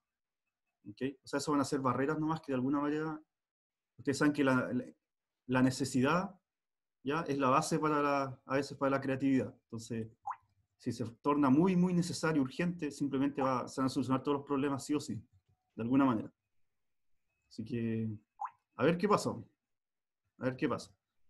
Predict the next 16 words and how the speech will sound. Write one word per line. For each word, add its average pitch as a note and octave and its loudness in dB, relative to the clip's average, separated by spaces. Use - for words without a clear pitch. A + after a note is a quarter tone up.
Ya, E3+ 4
chicos, A#2 2
entonces D3 -2
sigamos. D#3 4
Sigamos. B2+ 0
Por B2 2
ahora F#3 6
estamos F3+ 0
con C#3 2
computación C#3+ 0
tradicional, B2+ 2
que B2 2
a A#2+ 0
todo C#3 2
esto, D3 0
eh, A2+ -4